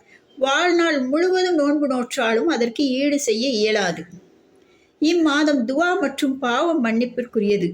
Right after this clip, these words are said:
அல்லாஹ்வின் அருள் வாசல்கள் திறந்தேயுள்ளன. அல்லாஹ் தாலா நோன்பாளியின் துவாக்களை கபூல் செய்கிறான். சிறு சிறு அமல்களினாலும்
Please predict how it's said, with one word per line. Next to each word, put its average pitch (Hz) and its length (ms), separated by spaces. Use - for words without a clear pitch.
அல்லாஹ்வின் 269 540
அருள் 233 340
வாசல்கள் 240 680
திறந்தேயுள்ளன. 233 920
அல்லாஹ் 311 380
தாலா 233 280
நோன்பாளியின் 285 720
துவாக்களை 233 640
கபூல் 220 240
செய்கிறான். 208 640
சிறு 320 360
சிறு 339 320
அமல்களினாலும் 247 840